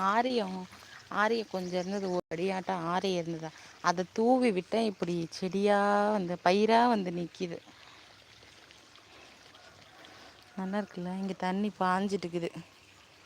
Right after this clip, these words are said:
ஹாய் அமுல் பேபி, ஹாய். ஹாய் மகிழன், வாங்க. எப்படி இருக்கீங்க?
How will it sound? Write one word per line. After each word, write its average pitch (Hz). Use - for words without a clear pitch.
ஹாய் 240
அமுல் 226
பேபி, 214
ஹாய். 247
ஹாய் 233
மகிழன், 233
வாங்க. 233
எப்படி 208
இருக்கீங்க? 220